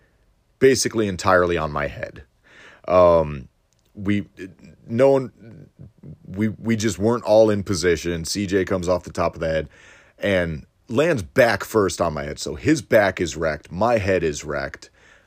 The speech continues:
I'm knocked out. Um, but, but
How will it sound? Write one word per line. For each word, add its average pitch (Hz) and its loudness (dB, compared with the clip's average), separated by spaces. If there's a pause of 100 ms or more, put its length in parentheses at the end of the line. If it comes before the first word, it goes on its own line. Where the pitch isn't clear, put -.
(240)
I'm 127 -2
knocked 85 -2
out. 65 -4 (380)
Um, 65 -10 (1800)
but, 131 4
but 127 4